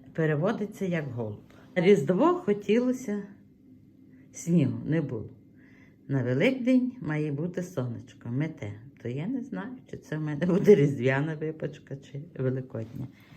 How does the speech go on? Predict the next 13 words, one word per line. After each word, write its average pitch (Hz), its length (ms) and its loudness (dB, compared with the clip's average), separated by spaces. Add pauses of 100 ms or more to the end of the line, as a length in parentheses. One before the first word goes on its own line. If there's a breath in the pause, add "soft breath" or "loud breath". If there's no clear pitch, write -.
(540 loud breath)
Ну - 60 -10
нічого, - 460 -10
зараз - 440 -12
буду - 380 -14
маринувати 117 840 -8
шинку. 226 760 -6 (880 loud breath)
Іду 131 160 -6
подивлюсь, 135 480 -6
що - 180 -12
Міша 139 300 -8
ще - 220 -14
робить. - 560 -14 (2750)
Міша! 440 540 2